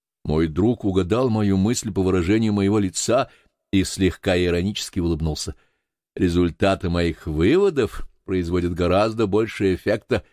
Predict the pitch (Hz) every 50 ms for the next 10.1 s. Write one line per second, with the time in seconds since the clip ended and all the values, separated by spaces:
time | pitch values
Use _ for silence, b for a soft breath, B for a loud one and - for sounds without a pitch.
0 | _ _ _ - 92 82 95 95 98 98 101 110 117 117 110 113 123 147 151 135
1 | - - - - 202 156 101 80 76 76 76 76 78 76 - - - - 67 71
2 | 71 73 71 73 78 _ _ _ _ _ _ _ _ _ _ _ _ _ _ -
3 | 69 85 85 90 92 98 101 98 - - - 98 95 95 90 78 90 98 98 98
4 | 98 95 95 98 101 104 101 101 101 98 - - - - - - - _ _ -
5 | 120 101 92 95 92 92 90 92 92 92 90 87 90 95 92 - - - 104 101
6 | 95 95 92 90 b b b b b b b - - 123 120 - - - 262 285
7 | 294 247 - - 247 247 190 - - 233 226 214 214 202 202 170 202 202 170 -
8 | - - - 170 160 180 175 170 151 160 151 156 156 - - - 131 117 113 110
9 | 107 107 101 - - 110 101 92 90 98 85 98 90 82 87 85 - - 85 82
10 | 80